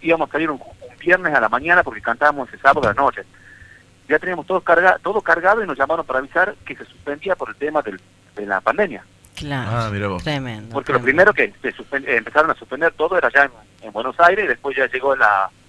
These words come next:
Speaker 1: este, para acá, digamos, la, el, eh, ¿cómo se dice?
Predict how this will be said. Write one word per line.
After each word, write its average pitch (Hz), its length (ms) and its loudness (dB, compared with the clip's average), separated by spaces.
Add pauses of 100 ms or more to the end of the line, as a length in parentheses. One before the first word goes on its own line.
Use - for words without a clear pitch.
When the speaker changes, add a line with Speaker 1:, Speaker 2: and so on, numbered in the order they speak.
(340)
Speaker 1:
este, 90 680 -6 (500)
para 104 160 4
acá, 147 320 8
digamos, 127 300 -6
la, 95 180 -8 (420)
el, 92 200 -18 (1600)
eh, 90 140 -16
¿cómo 110 200 -2
se 120 80 -4
dice? 165 300 6